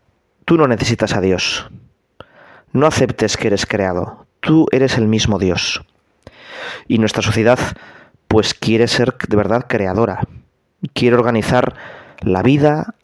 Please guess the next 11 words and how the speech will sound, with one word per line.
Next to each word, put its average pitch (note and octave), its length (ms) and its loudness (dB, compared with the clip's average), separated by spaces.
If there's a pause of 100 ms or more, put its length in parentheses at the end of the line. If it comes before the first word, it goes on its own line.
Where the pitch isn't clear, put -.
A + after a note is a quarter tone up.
(180)
la F#2+ 260 -2
muerte. C3+ 680 2 (880)
Quiere B2 300 2
que C3 120 2
su - 140 2
libertad A#2 520 2 (680)
sea - 580 0 (220)
omnímoda, A2+ 680 4
pueda C3 240 6
cualquier A#2 420 0
cosa. - 440 -4